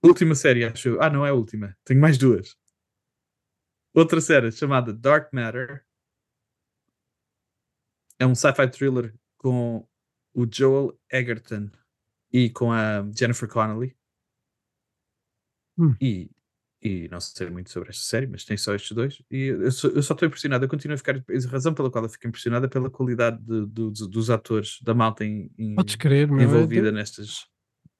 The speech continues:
Speaker 2: é de filme, meu. Ainda tem Alice Braga também. Ok, tem
Speaker 1: Este
Speaker 2: o
Speaker 1: Dark Matter, o... Dark Matter
Speaker 2: Sim.
Speaker 1: tem.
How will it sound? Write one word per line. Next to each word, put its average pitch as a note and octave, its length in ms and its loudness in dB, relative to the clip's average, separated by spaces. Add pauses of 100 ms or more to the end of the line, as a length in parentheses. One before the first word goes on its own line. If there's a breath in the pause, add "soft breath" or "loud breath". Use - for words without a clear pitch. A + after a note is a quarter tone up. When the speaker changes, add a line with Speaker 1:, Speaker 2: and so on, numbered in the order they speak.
(240)
Speaker 2:
é E3+ 140 6
de F#3+ 200 6
filme, G3+ 400 6
meu. B2 80 10
Ainda D3+ 200 8
tem F3 140 8
Alice E3 320 8
Braga D3 320 6
também. C#3+ 420 6 (2250)
Ok, D3 260 2 (300)
tem D3+ 200 10
Speaker 1:
Este C#3+ 180 8
Speaker 2:
o - 20 10
Speaker 1:
Dark D3+ 180 8
Matter, C#3 460 2
o... - 40 -8
Dark D#3 240 4
Matter E3 220 4
Speaker 2:
Sim. F3 60 0
Speaker 1:
tem. A2 220 2